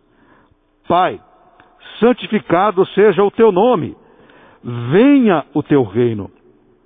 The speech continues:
O pão nosso cotidiano dá-nos de dia em dia.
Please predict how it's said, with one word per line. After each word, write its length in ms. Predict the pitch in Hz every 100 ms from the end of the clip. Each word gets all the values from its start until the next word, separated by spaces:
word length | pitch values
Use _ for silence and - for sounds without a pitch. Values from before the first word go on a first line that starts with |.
| _ _ _ -
O 100 | 160
pão 280 | - 233 226
nosso 420 | 165 208 226 208
cotidiano 800 | - 180 180 139 143 185 233 143
dá-nos 800 | 120 143 190 202 180 147 117 - - - -
de 200 | 135 196
dia 520 | 135 143 269 294 269 -
em 180 | 240 226
dia. 460 | 131 139 151 123